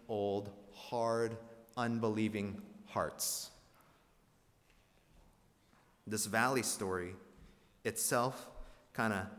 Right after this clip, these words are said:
points to the cosmic scale of this. 'Cause did you happen to notice how crowded the stage is in this story?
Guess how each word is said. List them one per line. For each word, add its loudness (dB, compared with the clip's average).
points -2
to -2
the -2
cosmic -6
scale -2
of -12
this. -6
'Cause -8
did -4
you 2
happen 0
to 2
notice 2
how 2
crowded 2
the 0
stage 0
is 0
in -2
this 2
story? 0